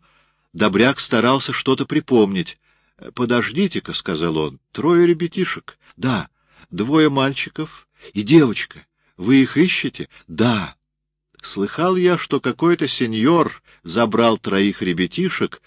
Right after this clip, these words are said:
и держит их при себе». «Где этот человек?» воскликнула она. «Где мои дети?» Крестьянин ответил: «Идите в Турк. Значит, там я найду своих детей?» «Может, и найдете.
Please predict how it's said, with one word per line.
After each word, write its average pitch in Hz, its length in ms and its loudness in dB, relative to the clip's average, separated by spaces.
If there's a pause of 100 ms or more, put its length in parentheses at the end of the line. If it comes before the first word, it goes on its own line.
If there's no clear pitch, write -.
(220)
и 95 140 0
держит 151 540 2
их 165 160 2
при 160 120 -2
себе». 143 480 2 (340)
«Где 123 380 4
этот 101 200 -2
человек?» 87 680 -4 (180)
воскликнула 98 720 -2
она. 87 260 -2 (180)
«Где 139 340 6
мои 131 280 4
дети?» 92 440 -2 (340)
Крестьянин 120 600 0
ответил: 104 600 -2 (460)
«Идите 123 540 0
в - 240 -6
Турк. - 720 2 (840)
Значит, 107 500 -2 (100)
там 123 240 0
я 110 220 -2
найду 92 440 0
своих 127 480 -4
детей?» 85 460 -2 (380)
«Может, 196 340 -4
и 92 60 -4
найдете. 78 640 -4